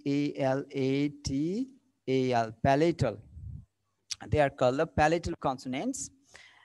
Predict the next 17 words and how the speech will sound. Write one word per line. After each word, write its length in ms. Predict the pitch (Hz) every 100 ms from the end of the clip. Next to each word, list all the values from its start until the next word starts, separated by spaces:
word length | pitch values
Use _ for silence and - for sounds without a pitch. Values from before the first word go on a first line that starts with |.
| _ _ _ 165
And 460 | 180 196 202 190 - _ _ _ _ _ _ _ _ _ _ _ _ _ -
this 260 | 247 247
is 380 | 254 240 - - _ _ _ _ _ _ _ _ -
two, 240 | 302 185
and 220 | 143 143
two 160 | 202 202
stands 380 | - 190 180 -
for 420 | 175 160 202 302 - - - - - - _ _ -
ta 320 | 175 214 262 - _ -
clash, 480 | 127 147 220 - - _ _ _ -
and 120 | 143
this 140 | 156
has 260 | 170 165 -
got 560 | 160 156 160 190 185 - _ _ -
these 300 | 135 160 160
letters 580 | 165 160 190 220 - - _
ta, 400 | 160 156 160